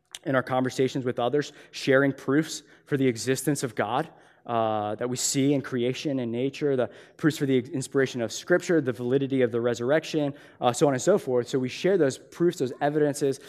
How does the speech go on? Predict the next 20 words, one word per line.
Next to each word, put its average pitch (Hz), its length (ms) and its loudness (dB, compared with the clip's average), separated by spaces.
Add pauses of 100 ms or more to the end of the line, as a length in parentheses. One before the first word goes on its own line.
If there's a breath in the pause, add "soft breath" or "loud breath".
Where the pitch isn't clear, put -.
(140 loud breath)
of 147 320 6
the 139 80 2
veracity 135 500 0
of 127 60 2
the 120 80 -2
Christian 135 340 -4
worldview 151 280 0
while 135 180 4
also 151 380 0
answering 139 420 -2
objections 123 720 -2 (240 loud breath)
and 135 100 -2
attacks 131 400 -6
to 233 240 -2
our 123 140 0
worldview. 113 380 -4
Like, 117 140 -2
how 156 180 2
can 156 180 0
a 131 100 2